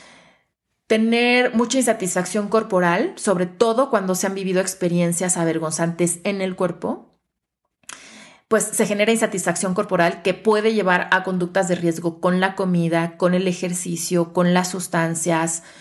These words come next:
con las cirugías, con la sexualidad o puede llevar a la falta de autocuidado.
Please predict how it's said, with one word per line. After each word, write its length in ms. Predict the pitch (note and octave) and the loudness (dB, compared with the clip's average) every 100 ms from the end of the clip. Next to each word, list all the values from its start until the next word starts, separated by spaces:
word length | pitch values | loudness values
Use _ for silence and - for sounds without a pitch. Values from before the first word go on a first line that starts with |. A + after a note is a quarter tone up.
| - - _ | -20 -20 _
con 180 | - F#3 | 0 2
las 160 | F#3+ G3 | 2 2
cirugías, 720 | A3 G#3+ G3 F3+ E3+ E3+ F3 | 0 -2 -2 0 2 0 -2
con 140 | F#3 | -2
la 100 | F#3 | 0
sexualidad 920 | F#3 G3+ - G3 F#3+ F3+ D#3+ E3 - - | -2 -4 -6 -6 0 2 2 2 -4 0
o 340 | F#3 F3+ F3+ | 2 2 2
puede 240 | F#3 F3 G3 | 0 0 0
llevar 220 | E3+ E3 | 2 2
a 80 | E3+ | 2
la 80 | |
falta 320 | E3 D#3+ D#3+ E3 | 0 -4 -4 -4
de 80 | |
autocuidado. 720 | D#3 D3+ - D#3+ D#3 D#3+ F3+ | -4 -6 -10 -10 -8 -8 -10